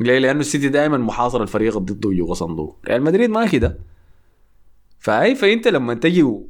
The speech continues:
وكل ما يكون في ض-، ف-، موجات ضغط واحدة ولا اثنين بس تبدأ يتكونت لريال مدريد ضد خصمهم،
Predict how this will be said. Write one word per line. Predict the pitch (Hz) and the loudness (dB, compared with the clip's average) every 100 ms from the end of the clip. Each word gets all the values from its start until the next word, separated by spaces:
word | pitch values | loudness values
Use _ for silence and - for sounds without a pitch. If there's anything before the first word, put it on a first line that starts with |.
| - | -8
وكل | 123 - 175 | -6 0 2
ما | 160 123 | 2 2
يكون | 120 151 | 2 0
في | 147 151 143 - - _ _ _ - - - 123 | 2 2 2 -4 -16 _ _ _ -18 -18 -14 -10
ض-، | - | -8
ف-، | 98 - - | -8 -10 -8
موجات | 117 113 113 117 | -2 0 2 2
ضغط | 113 135 151 147 | 2 0 0 0
واحدة | 143 139 | -2 2
ولا | 131 143 | 4 4
اثنين | 131 143 143 | 2 0 0
بس | 135 135 | 0 -2
تبدأ | 135 | 0
يتكونت | 123 - 135 131 98 | 0 0 0 0 0
لريال | 95 95 95 92 | 0 2 0 0
مدريد | 95 123 123 | 0 0 0
ضد | 101 | -4
خصمهم، | - 135 160 135 117 | -4 -4 0 0 0